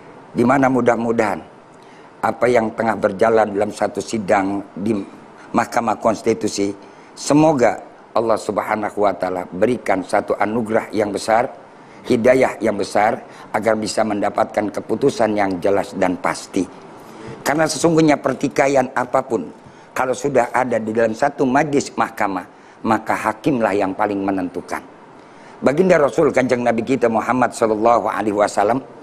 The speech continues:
ada tiga menjelaskan kriteria jenis hakim. Apa kata Rasulullah? Tiga hakim, yang dua di neraka, yang satu masuk surga. Mudah-mudahan hakim-hakim kita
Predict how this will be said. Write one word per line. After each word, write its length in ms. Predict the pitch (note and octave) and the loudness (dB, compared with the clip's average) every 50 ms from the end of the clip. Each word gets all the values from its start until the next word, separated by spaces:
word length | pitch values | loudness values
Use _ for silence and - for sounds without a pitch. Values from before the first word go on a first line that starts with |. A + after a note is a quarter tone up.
| - - - - - - - - - | -20 -20 -20 -20 -20 -20 -14 -6 -4
ada 220 | C3+ C#3 C3 C3+ B2 | -4 0 2 2 0
tiga 560 | - - D3 C#3 A2 G2+ A#2+ A2+ G#2 G2 - | 2 -2 -6 -6 -2 2 2 4 4 2 0
menjelaskan 880 | - A#2+ B2 A2+ G2 A2+ A2+ A#2 A#2 A2+ - - - A2+ G#2 G2+ F#2+ - - - - - - - - - | -2 -2 -2 2 2 2 4 4 2 0 -2 -4 -2 -2 0 0 -2 -8 -12 -18 -20 -20 -20 -10 -2 -2
kriteria 640 | A#2+ B2 B2+ C3 B2 - C#3 C3 C3 B2 A#2 A2 A2 G2+ | 0 2 2 0 2 2 2 4 4 4 2 2 2 2
jenis 320 | D3 D#3 D3+ C3 A2+ - | 2 2 2 0 0 -2
hakim. 320 | - - G#2+ - - F2+ D2+ - - - - - - - - - - - - - - - - | -4 -6 -6 -4 -4 -6 -6 -6 -10 -20 -20 -20 -20 -20 -20 -20 -20 -20 -20 -20 -20 -8 -4
Apa 320 | - D#3 E3+ - D#3+ C3 | -2 -2 0 0 0 2
kata 240 | - C3 - - B2+ | 2 0 2 0 -2
Rasulullah? 480 | A#2 - - A#2+ A#2+ A#2 A#2 C3 C#3+ - - - - - - - - - | -2 0 2 2 2 4 4 2 2 0 -4 -14 -20 -20 -20 -20 -8 -2
Tiga 320 | - D3 C3 A2 B2+ A#2+ | -2 0 2 4 4 2
hakim, 560 | A2 - B2 C3+ C3 - - C3 C3+ D3 D3 - - | 2 2 -2 -4 -4 -2 -2 0 0 0 -2 -2 0
yang 240 | C3 C3+ B2+ B2 C3 | 0 2 2 2 2
dua 160 | D3+ F#3 F3+ | 4 2 2
di 160 | D3+ C#3 C3 | 2 0 -4
neraka, 560 | B2 A2+ A2 A2 F#2+ - - A2 A2+ A#2+ - - - | -2 0 0 0 0 0 0 0 0 0 0 0 0
yang 160 | A#2+ A2 G#2+ | 0 0 0
satu 320 | - - A#2+ A#2+ - C3 | -2 -2 -4 0 0 0
masuk 260 | A2 G2+ F2+ - - E2+ | 0 0 -2 -4 -10 -6
surga. 380 | - G2 F2 D#2 - - C2+ - - - - - - - - - - - - - | -4 -2 -2 -2 -6 -10 -12 -12 -14 -18 -20 -20 -20 -20 -20 -20 -20 -20 -8 -2
Mudah-mudahan 640 | F2+ G#2+ A2+ A#2 A2+ A#2+ B2+ B2 B2 C3 C3+ B2 - | 0 2 4 4 2 2 0 2 4 4 2 2 0
hakim-hakim 640 | - A#2 A#2+ - C#3+ C3+ A#2 A2 A2+ - - B2 A2+ | -2 -4 -2 0 0 0 0 0 -2 0 0 -2 0
kita 480 | F#2+ A#2+ B2+ - - A2 A2+ A#2 - | 0 0 0 2 4 4 4 2 0